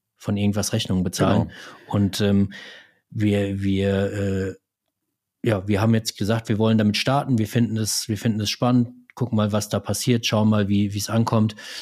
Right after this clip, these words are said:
Speaker 1: Ähm, wie gesagt, ist gar keine Rechtfertigungshaltung oder irgendwie Verteidigung oder sowas, weil ich glaub, jeder, der in unserer Situation wäre, würde genauso reagieren, genauso,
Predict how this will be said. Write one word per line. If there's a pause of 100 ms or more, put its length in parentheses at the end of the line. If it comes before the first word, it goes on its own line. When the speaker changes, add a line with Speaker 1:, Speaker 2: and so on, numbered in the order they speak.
(140)
Speaker 1:
Ähm,
wie
gesagt,
ist
gar
keine
Rechtfertigungshaltung
oder
irgendwie
Verteidigung
oder
sowas,
weil
ich
glaub,
jeder,
der
in
unserer
Situation
wäre, (380)
würde
genauso
reagieren,
genauso,